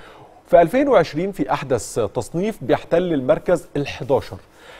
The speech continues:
آه، وده ربما بيشير بر-، أو، أو ليه نتيجة أخرى، الهزائم المتكررة في ليبيا وخيبة الأمل في ليبيا وخيبة الأمل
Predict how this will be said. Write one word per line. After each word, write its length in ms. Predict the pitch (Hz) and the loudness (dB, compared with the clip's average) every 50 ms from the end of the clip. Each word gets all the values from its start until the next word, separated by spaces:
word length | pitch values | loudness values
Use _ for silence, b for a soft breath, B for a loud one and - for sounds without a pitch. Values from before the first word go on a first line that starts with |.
| B B B - | B B B 8
آه، 320 | 135 139 143 147 151 156 - - | 10 12 12 12 10 8 6 4
وده 280 | 151 156 160 156 214 | 2 4 6 6 6
ربما 380 | 247 254 220 175 220 233 233 233 | 6 6 6 4 4 4 4 4
بيشير 540 | 202 190 185 180 151 - - 196 208 220 202 | 2 0 -2 -4 -6 -6 -6 -6 -4 -4 0
بر-، 280 | 165 135 180 208 - | 6 8 8 8 8
أو، 240 | - 143 139 135 - | 6 4 4 4 2
أو 180 | 143 127 123 139 | 2 2 2 0
ليه 100 | 170 214 | 0 0
نتيجة 420 | 214 190 - 214 180 185 - 196 | 0 0 0 2 2 4 4 4
أخرى، 320 | 190 - 214 208 214 208 - 139 | 2 0 2 2 2 2 2 2
الهزائم 400 | 135 123 127 117 123 190 - 160 | 0 0 0 0 0 0 0 0
المتكررة 680 | 147 143 139 127 139 - 143 127 143 147 127 117 104 - - - | -2 -2 -2 -4 -4 -2 2 4 4 4 4 4 2 0 -2 0
في 100 | 202 240 | 2 4
ليبيا 320 | 254 254 240 240 240 240 240 b b b b b b b | 4 4 4 4 2 2 -2 b b b b b b b
وخيبة 360 | 120 123 - 214 233 208 220 208 | 0 2 2 2 2 2 2 2
الأمل 220 | 185 196 214 202 | 2 2 2 0
في 120 | - - 202 | -2 -2 -2
ليبيا 180 | 208 202 202 | 0 2 4
وخيبة 340 | 156 135 - 220 247 226 226 - | 4 4 2 0 0 0 0 0
الأمل 380 | 185 - - 180 185 190 185 | 0 0 0 2 2 2 0